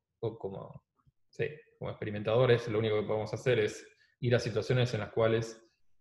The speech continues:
eh, una fuerza es más preponderante que la otra, pero no podemos, este, así como interruptores, prender y apagar interacciones. Entonces es una situación idealiza-, ideal, tal como,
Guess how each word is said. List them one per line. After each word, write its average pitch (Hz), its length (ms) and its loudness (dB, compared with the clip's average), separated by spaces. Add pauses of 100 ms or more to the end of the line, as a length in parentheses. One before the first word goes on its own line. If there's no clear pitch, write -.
(180)
eh, 104 280 0
una 120 160 2
fuerza 113 420 4
es - 60 -4
más 113 160 0
preponderante 107 580 0
que 104 80 -2
la 120 160 8
otra, 123 320 4
pero 107 100 -2
no 107 140 -2
podemos, 110 500 -2 (140)
este, - 640 -6 (680)
así - 240 -8
como 104 300 -4
interruptores, 110 1000 -2 (360)
prender 104 320 0
y 104 60 0
apagar 98 320 0
interacciones. 95 680 -8
Entonces 110 320 -2
es - 80 -6
una 110 420 -2 (140)
situación 107 720 -4 (680)
idealiza-, 104 720 4
ideal, 117 680 4 (280)
tal 107 220 0
como, 101 680 -4